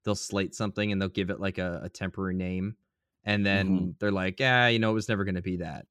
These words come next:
Speaker 1: I, I have a feeling that Gotham, if you made a series or you pitched a series called Gotham P D, I feel like nobody really bats an eye. But now that you're naming it Arkham, there's a few more eyeballs on it, especially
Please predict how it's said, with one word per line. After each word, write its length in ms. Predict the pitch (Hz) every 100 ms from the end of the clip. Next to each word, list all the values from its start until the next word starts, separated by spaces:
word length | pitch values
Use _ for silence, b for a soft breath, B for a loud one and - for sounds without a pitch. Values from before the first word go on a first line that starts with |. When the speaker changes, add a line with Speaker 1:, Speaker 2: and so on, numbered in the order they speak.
| _ _ _ _ _ -
Speaker 1:
I, 180 | 113 101
I 80 | 117
have 160 | 127 131
a 40 | 135
feeling 320 | 127 120 104
that 80 | 95
Gotham, 640 | 98 101 104 113 107 95
if 160 | 120 117
you 120 | 156
made 160 | 165 131
a 40 | 117
series 600 | 117 104 95 87 - -
or 140 | 104
you 180 | 95 92
pitched 300 | - 107 -
a 60 | 98
series 340 | - 92 85
called 180 | - 85
Gotham 300 | 95 92 98 92
P 160 | 95
D, 320 | 87 90 120 - _ _ -
I 20 |
feel 120 | 131
like 100 | 135
nobody 220 | 117 113 107
really 140 | 98
bats 300 | 90 90 -
an 80 | 85
eye. 300 | 82 58 - _ -
But 100 | 95
now 160 | 104
that 80 | 127
you're 100 | 156
naming 260 | 127 113 107
it 160 | 92 -
Arkham, 460 | 87 - 165 233 - _ -
there's 160 | 101 98
a 80 | 92
few 240 | - 101
more 200 | 92 85
eyeballs 460 | 170 226 101 82 80
on 180 | 67
it, 140 | 95 -
especially 720 | - - 180 214 - 156 151